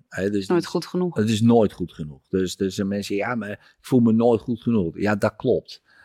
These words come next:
Speaker 1: Hè, want dat zal ook altijd zo blijven. Nou, dat
Speaker 2: Ja.
Speaker 1: is natuurlijk gewoon shit om te horen eigenlijk. Maar dat komt omdat als je het één hebt gedaan, dan is dat weer niet goed genoeg.
Speaker 2: Ja.
Speaker 1: En is dat weer niet goed genoeg.
Speaker 2: Ja.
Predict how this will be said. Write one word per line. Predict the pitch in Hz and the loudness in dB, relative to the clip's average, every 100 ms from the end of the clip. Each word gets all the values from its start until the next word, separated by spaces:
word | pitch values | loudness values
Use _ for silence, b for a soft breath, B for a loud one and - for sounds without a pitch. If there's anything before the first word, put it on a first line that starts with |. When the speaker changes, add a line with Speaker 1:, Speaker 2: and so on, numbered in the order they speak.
| b | b
Speaker 1:
Hè, | 92 110 | 4 6
want | 113 107 | 6 4
dat | 104 110 | 4 2
zal | - 117 107 | 4 4 6
ook | 104 | 2
altijd | - 117 123 107 | 4 4 4 2
zo | 110 | 2
blijven. | 101 104 87 80 | 2 0 0 -4
Nou, | 95 | -8
dat | 90 | -6
Speaker 2:
Ja. | 95 | -6
Speaker 1:
is | 90 | -2
natuurlijk | 104 98 | 0 0
gewoon | - 101 98 95 95 95 90 - - - | -2 -2 0 -2 -4 -8 -10 -16 -20 -8
shit | - - 113 107 | -4 2 2 2
om | 101 | 0
te | |
horen | 98 107 120 101 | 4 6 6 4
eigenlijk. | 160 - 117 - - - _ | 0 0 -2 -2 -16 -20 _
Maar | 104 107 | 2 6
dat | 113 - | 4 4
komt | 175 123 107 | 4 4 4
omdat | - 113 113 - | 2 4 2 4
als | 117 | 0
je | 117 113 | 2 2
het | 113 | 2
één | 143 160 | 2 4
hebt | 151 117 | 4 2
gedaan, | 104 87 92 107 | -2 -6 -4 0
dan | 117 | 2
is | 123 117 | 2 4
dat | 135 151 | 4 4
weer | 131 | 2
niet | 107 98 87 | 2 2 -2
goed | 98 90 | -8 -10
genoeg. | - 107 | -12 -14
Speaker 2:
Ja. | 104 | -12
Speaker 1:
En | 98 | -6
is | 107 107 | -6 2
dat | 127 143 | 4 4
weer | 120 | 2
niet | 104 92 - | 0 -2 -6
goed | 87 | -12
genoeg. | - 80 92 | -10 -14 -12
Speaker 2:
Ja. | 90 | -14